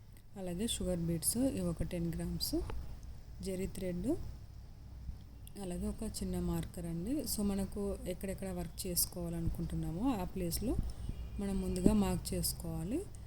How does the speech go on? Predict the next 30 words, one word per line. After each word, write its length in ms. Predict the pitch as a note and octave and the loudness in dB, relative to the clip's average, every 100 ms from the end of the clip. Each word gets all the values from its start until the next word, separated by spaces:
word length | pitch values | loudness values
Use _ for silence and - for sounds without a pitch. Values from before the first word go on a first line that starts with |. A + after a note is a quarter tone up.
| - - - - | -10 -10 -8 -2
So, 60 | G#3+ | 2
నేను 140 | G3+ | 2
ఇక్కడ 240 | F#3+ G3+ | 2 2
మెజర్‌మెంట్ 500 | A#3 G3+ F#3+ G3 F#3 | 4 4 4 4 4
ఏం 140 | F#3 F3+ | 2 0
తీసుకోవట్లేదు. 800 | F#3 F3 - F3+ E3+ F3 E3 A3 | 0 0 0 -2 -2 -2 -2 0
So, 200 | - G3+ | 0 0
నాకు 280 | F3+ E3 E3+ | 0 -2 -4
కొంచెం 360 | F3+ E3+ F3+ | -4 -4 -2
ఐడియా 280 | F3 F3+ F#3 | 0 0 0
ఉంది 240 | F3+ E3+ | 2 2
కాబట్టి 580 | E3 F3 D#3+ D#3+ - E4+ - - - - - | 0 0 -2 -2 -2 -4 -4 -12 -14 -14 -10
నేను 140 | G3 | -6
డైరెక్ట్గా 460 | F#3 F#3 F3+ F3+ G#3 | -2 -2 -2 -2 0
మార్క్ 380 | G3 E3+ E3 F3+ | 2 0 0 0
చేసుకుంటున్నాను. 840 | E3+ - E3+ E3 E3 - F#3+ E4+ - - - - - - - - | 0 0 0 0 0 2 2 2 0 -2 -2 0 0 0 -2 0
So, 120 | - | 4
నేను 300 | G#3+ G3+ F#3+ | 6 6 6
already 320 | F#3+ G3 A#3 | 6 6 6
స్లీవ్స్‌కి, 720 | A#3+ G#3+ F#3+ - - B3+ D4+ | 6 6 4 4 2 0 0
ఆ, 360 | - F3+ F3 E3+ | 0 0 0 0
కొంచెం 500 | F#3+ F3+ F#3+ F3 - E3+ | -2 -4 -2 -4 -6 -4
చేశాను 400 | F#3+ E3+ F#3 E3+ | 2 4 4 2
వర్క్. 420 | E3+ E3 - A#3 G4+ - - - - - - | 2 0 -2 -4 -4 -8 -12 -14 -16 -18 -10
So, 360 | - G#3 G3 - | -4 0 0 0
బార్డర్కి 680 | F#3 F3+ F#3+ F#3+ G3 - F#3+ | -2 0 2 4 2 0 0
చేశాను, 500 | F3+ F#3+ F3 A3 C#4 | 0 0 2 6 6
అలాగే 340 | G3 F#3 G#3+ | 6 2 0
పైన 360 | - F#3+ F#3 F#3 | 0 -2 -2 -2
కొంచెం 440 | F#3 F3 A3+ | -2 -4 -2